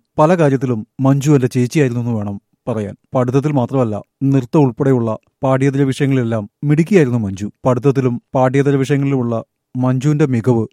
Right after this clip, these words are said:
എനിക്ക് വലിയ പാരയായിരുന്നു. കാരണം, എനിക്ക് പാഠ്യേതര വിഷയങ്ങളിലൊന്നും കഴിവില്ലായിരുന്നു. പഠിക്കാനും മെച്ചമായിരുന്നില്ല കുട്ടിക്കാലത്ത്. അതുകൊണ്ട് തന്നെ മഞ്ജുവിനെ കൊണ്ട് വലിയ ശല്യമായിരുന്നു എനിക്ക്. പത്താം ക്ലാസ്സിൽ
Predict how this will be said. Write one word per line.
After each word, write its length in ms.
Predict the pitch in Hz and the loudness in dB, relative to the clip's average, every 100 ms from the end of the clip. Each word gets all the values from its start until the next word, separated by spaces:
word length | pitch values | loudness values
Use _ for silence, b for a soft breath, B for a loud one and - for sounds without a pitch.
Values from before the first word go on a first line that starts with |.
| _ - | _ 0
എനിക്ക് 220 | 156 180 | 0 4
വലിയ 260 | 170 135 160 | 4 4 2
പാരയായിരുന്നു. 680 | 131 113 131 131 92 95 - _ | 0 -2 -2 -4 -6 -12 -18 _
കാരണം, 320 | - 113 113 127 - - | -6 -4 -2 -4 -6 -6
എനിക്ക് 240 | 117 113 | -4 -4
പാഠ്യേതര 460 | 135 113 117 123 139 | -4 -4 -4 -2 -2
വിഷയങ്ങളിലൊന്നും 640 | 135 147 143 139 120 120 110 _ _ - | 0 0 0 0 0 -2 -4 _ _ -6
കഴിവില്ലായിരുന്നു. 600 | 120 113 135 104 92 92 - | -4 -2 -2 -4 -8 -10 0
പഠിക്കാനും 480 | 143 143 175 175 | 2 2 2 0
മെച്ചമായിരുന്നില്ല 600 | 165 120 131 113 104 95 98 - | 0 -2 -2 -4 -8 -14 -18 -10
കുട്ടിക്കാലത്ത്. 580 | 110 123 127 123 117 127 - - | -8 -4 -2 -2 -4 -8 -10 -10
അതുകൊണ്ട് 320 | 123 127 139 | -2 0 2
തന്നെ 220 | 139 139 123 - _ - | 4 2 0 -4 _ -8
മഞ്ജുവിനെ 500 | 120 113 120 143 147 | -4 -4 -2 0 0
കൊണ്ട് 180 | 147 139 | 0 0
വലിയ 220 | 117 131 | 0 -2
ശല്യമായിരുന്നു 600 | 120 113 143 127 110 104 | -2 -2 0 0 -2 -6
എനിക്ക്. 280 | 92 98 - _ - | -8 -10 -14 _ -12
പത്താം 280 | 120 131 127 | -8 -4 0
ക്ലാസ്സിൽ 300 | 135 135 | 0 -2